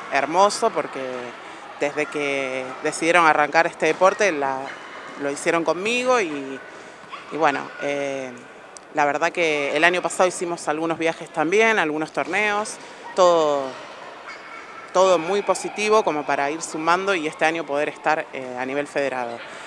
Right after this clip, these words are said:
Y de ahí para arriba, eh, está también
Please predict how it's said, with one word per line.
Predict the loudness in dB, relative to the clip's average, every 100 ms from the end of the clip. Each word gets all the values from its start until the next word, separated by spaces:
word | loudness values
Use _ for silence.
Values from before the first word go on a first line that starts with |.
| -16 -16 -6
Y | 2
de | 6
ahí | 6 6
para | 6 6
arriba, | 6 4 8 8 6
eh, | 2 0 -2 -2 -4 -6 -10
está | -6 -2
también | 0 0 -2 -2 -4 -6 -8